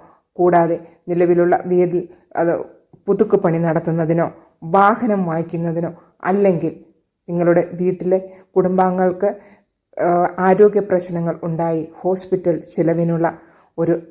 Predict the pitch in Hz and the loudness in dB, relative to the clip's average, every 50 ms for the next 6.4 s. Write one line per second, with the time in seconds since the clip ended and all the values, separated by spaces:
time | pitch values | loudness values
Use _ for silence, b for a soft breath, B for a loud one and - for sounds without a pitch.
0 | - _ _ _ _ _ _ _ - - - 170 175 170 - - - 151 170 170 | -20 _ _ _ _ _ _ _ -14 -4 -4 -2 0 0 -2 0 0 0 2 4
1 | 175 175 175 170 - - 165 170 185 185 185 - 175 170 170 170 - 165 165 170 | 2 2 2 0 -4 -6 -2 -2 -2 -2 -2 -4 -4 -4 -4 -6 -4 -4 -2 -2
2 | 170 170 175 165 165 170 - B B B B B - 214 220 220 214 220 185 175 | 0 0 0 0 -2 -4 -8 B B B B B 0 4 4 4 4 4 0 2
3 | 170 180 180 175 175 175 - 151 156 165 165 165 170 180 165 170 170 - - - | 0 0 0 0 -4 -4 -4 -6 -4 -4 -4 -2 -2 -2 -2 -4 -4 -6 -14 -8
4 | - 165 165 160 165 170 170 170 170 170 175 175 - 175 175 - 180 - 170 175 | -8 -6 -6 -2 0 2 4 4 2 2 -2 -6 -6 -10 -8 -8 -6 -2 0 0
5 | 180 180 180 165 - - 175 170 170 170 151 - b b b b b _ _ - | 0 0 -2 -4 -4 -4 -4 -4 -4 -4 -4 -8 b b b b b _ _ -10
6 | 170 160 165 165 160 165 156 165 | -8 -6 -4 -2 -2 -2 -2 -4